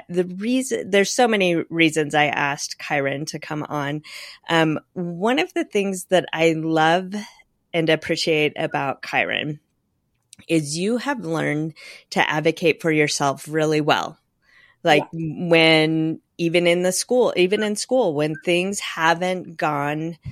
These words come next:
Speaker 1: um, in a way that you felt like was either just or, or appropriate for you, you did something that was really surprising from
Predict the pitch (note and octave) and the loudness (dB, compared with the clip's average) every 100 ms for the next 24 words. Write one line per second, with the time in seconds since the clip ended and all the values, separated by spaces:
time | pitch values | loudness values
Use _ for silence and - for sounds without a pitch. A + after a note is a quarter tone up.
0 | - _ _ _ - D#3+ D3+ D3+ D3+ - | -16 _ _ _ -2 2 2 2 -2 0
1 | F3 E3+ E3 D#3 E3 F3+ F3 D#3+ F3+ F3+ | 4 4 4 4 4 4 2 2 0 -2
2 | F3 D#3+ D#3 D#3 D#3 D3+ - D#3 D3 D3 | 0 0 2 0 0 -4 -2 -4 -2 -2
3 | C#3+ G#3+ G#3+ - D#3+ D3 - - D3+ D3 | 0 0 -2 -2 -2 -2 -4 -4 0 2
4 | C#3+ C#3+ C#3 - D3+ C#3+ - F3 F3 D#3 | 2 2 0 -2 -4 -4 0 0 2 2
5 | D3 - - F3+ G3 G3+ E3 D3 C3 C3+ | 2 -4 -8 0 0 0 0 2 2 0
6 | E3 - - - - _ _ _ E3+ F3 | -4 -10 -20 -20 -20 _ _ _ -8 -2
7 | F#3 E3+ G#3+ - F4 D#4+ F3+ C3 D#3 D#3 | -2 0 0 -2 -4 0 2 2 0 -6
8 | D#3 E3 F3 F3 E3+ D#3+ E3 - B2 C#3+ | 0 4 6 4 2 0 -4 0 0 2
9 | E3 F3+ E3+ D3+ C#3+ D3+ D#3 | -2 -2 0 0 -2 -6 -10